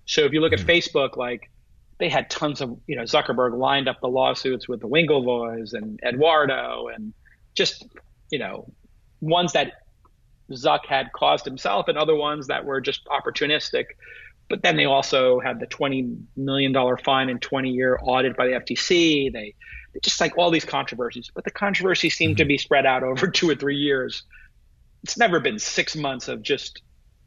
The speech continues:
Speaker 1: God, so many self-inflicted wounds. And so it's very frustrating when a company is just absolutely a rocket ship and they're growing and then they just shoot themselves in the foot. And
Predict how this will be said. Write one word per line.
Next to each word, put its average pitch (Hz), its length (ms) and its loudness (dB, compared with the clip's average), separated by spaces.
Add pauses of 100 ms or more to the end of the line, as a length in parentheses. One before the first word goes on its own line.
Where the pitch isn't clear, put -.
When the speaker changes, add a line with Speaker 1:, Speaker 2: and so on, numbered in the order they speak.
(120)
Speaker 1:
God, 123 300 2
so 156 240 0
many 156 240 -4
self-inflicted 127 800 -4
wounds. 139 560 -6 (440)
And 151 380 2
so 156 220 4
it's 180 140 0
very - 260 2
frustrating 139 640 0
when 131 120 -6
a 123 60 -8
company 135 640 -4 (420)
is 139 380 2
just - 440 -2 (960)
absolutely 151 680 0
a 127 60 0
rocket 127 440 0
ship 151 280 0 (180)
and 131 560 -6 (220)
they're 143 200 2
growing 143 680 2
and 131 140 -10
then 147 140 -6
they 135 160 -2
just 131 260 -2
shoot 143 240 0
themselves 127 420 -2
in 131 80 -4
the 127 60 -8
foot. 127 320 -2 (160)
And 123 540 -6